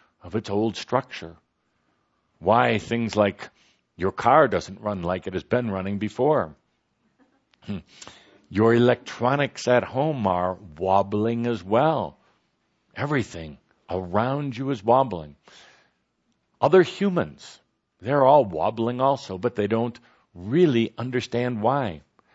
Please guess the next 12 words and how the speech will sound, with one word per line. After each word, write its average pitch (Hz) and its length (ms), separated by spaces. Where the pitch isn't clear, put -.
So 143 480
what 82 140
do 110 80
they 117 180
do? 156 400
They 135 80
try 175 320
to 143 280
replant 127 1040
themselves 90 800
in 101 120
their 101 200